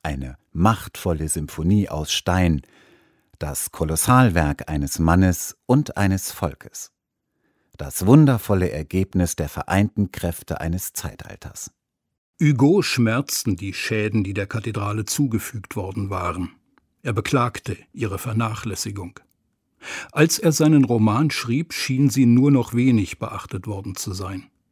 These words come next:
Speaker 2: Ihr Zustand war erbärmlich. Paris befand sich in einer Art Gründertaumel.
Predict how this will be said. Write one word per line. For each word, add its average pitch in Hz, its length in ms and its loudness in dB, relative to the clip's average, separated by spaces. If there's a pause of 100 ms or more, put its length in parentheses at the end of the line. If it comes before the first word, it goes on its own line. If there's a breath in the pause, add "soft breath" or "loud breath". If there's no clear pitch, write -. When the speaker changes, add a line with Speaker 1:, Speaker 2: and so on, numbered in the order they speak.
(120)
Speaker 2:
Ihr 98 140 -10
Zustand 101 720 -2
war 101 280 -8
erbärmlich. 107 720 0 (800 loud breath)
Paris 147 400 4
befand 131 420 4
sich - 220 -2
in 117 120 2
einer 113 320 -2
Art 110 260 -8
Gründertaumel. 104 1040 0